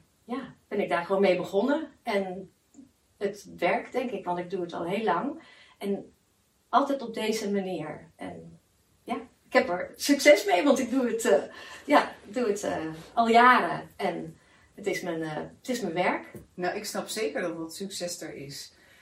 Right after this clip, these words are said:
Speaker 2: Ehm, in het boek ga jij een aantal, ehm, ja, onderwerpen af, aspecten af.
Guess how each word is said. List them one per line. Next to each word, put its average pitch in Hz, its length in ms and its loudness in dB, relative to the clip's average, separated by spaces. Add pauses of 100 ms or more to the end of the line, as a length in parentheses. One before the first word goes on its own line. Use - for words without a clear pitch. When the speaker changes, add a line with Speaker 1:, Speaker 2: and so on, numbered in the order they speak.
(280)
Speaker 2:
Ehm, 214 460 0 (220)
in 233 160 -2
het 254 280 0
boek 320 440 2
ga 214 280 -4
jij 202 360 -2
een 190 140 -8
aantal, 175 760 -2 (180)
ehm, 156 640 -8 (240)
ja, 147 360 0
onderwerpen 208 560 -2
af, 226 280 -2
aspecten - 540 -6
af. - 360 -8